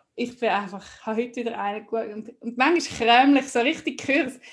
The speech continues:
häkeln, Oberteile häkeln, wirklich so, ja genau, wann machst du denn genau das? Aber wirklich, sie hat so coole Farbkombinationen gehabt, von irgendwann häkel ich mir jetzt so, äh, so einen Pulli in meinen Lieblingsfarben. Ja,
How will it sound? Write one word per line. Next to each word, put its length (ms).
häkeln, 720
Oberteile 1000
häkeln, 240
wirklich 180
so, 220
ja 180
genau, 520
wann 160
machst 360
du 140
denn 120
genau 480
das? 200
Aber 400
wirklich, 320
sie 120
hat 140
so 440
coole 400
Farbkombinationen 1200
gehabt, 240
von 120
irgendwann 880
häkel 380
ich 120
mir 200
jetzt 320
so, 240
äh, 160
so 240
einen 160
Pulli 300
in 240
meinen 120
Lieblingsfarben. 960
Ja, 200